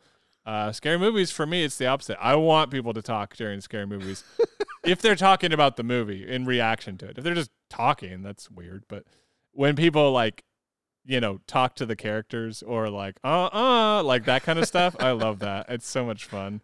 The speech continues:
Speaker 2: That's one thing this
Speaker 1: It's so
Speaker 2: town, this
Speaker 1: great.
Speaker 2: town does super
Speaker 1: They
Speaker 2: well.
Speaker 1: do. <laughs>
Speaker 2: Is, uh, scare-, they talk back in scary movies, and it's
Speaker 1: <laughs>
Speaker 2: just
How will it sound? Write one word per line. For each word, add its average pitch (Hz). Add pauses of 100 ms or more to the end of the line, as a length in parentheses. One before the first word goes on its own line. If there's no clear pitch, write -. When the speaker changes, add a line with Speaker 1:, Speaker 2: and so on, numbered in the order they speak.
(120)
Speaker 2:
That's 151
one 165
thing 139
this 160
Speaker 1:
It's 151
so 143
Speaker 2:
town, -
this 156
Speaker 1:
great. -
Speaker 2:
town 175
does 156
super 160
Speaker 1:
They 147
Speaker 2:
well. 175 (360)
Speaker 1:
do. 196 (120)
<laughs> 147
Speaker 2:
Is, 127
uh, 120
scare-, -
they 123
talk 151
back 139
in 131
scary 113
movies, 98 (120)
and 110
it's - (240)
Speaker 1:
<laughs> -
Speaker 2:
just 147